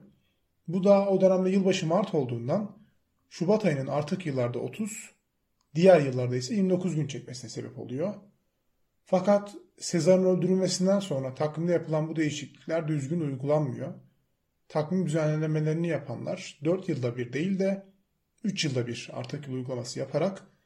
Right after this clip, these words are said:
takvimin tekrar bozulmasına sebep oluyorlar. Milattan önce sekizinci yılda, yani yaklaşık kırk yılın sonunda üç günlük kaymaya sebep oluyor bu ve Augustus on iki yıl boyunca artık yıl uygulamasını durdurarak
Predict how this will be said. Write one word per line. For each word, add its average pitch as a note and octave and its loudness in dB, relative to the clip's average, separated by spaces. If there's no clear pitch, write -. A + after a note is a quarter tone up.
takvimin F#3+ -2
tekrar G#3 2
bozulmasına A#2+ -6
sebep B2 -16
oluyorlar. - -10
Milattan A3 2
önce G#3+ 2
sekizinci G3+ 2
yılda, D#3+ 2
yani D3+ 2
yaklaşık D#3 -2
kırk G3 0
yılın C3+ -6
sonunda B2 -4
üç - 0
günlük F#3 -2
kaymaya F#3+ 6
sebep B2+ -4
oluyor A#2 -10
bu A2+ -14
ve C#3+ -4
Augustus - -4
on F#3 6
iki F#3 0
yıl C3+ -2
boyunca D#3 0
artık D#3 -4
yıl D3 -6
uygulamasını C3 -6
durdurarak D#3 -2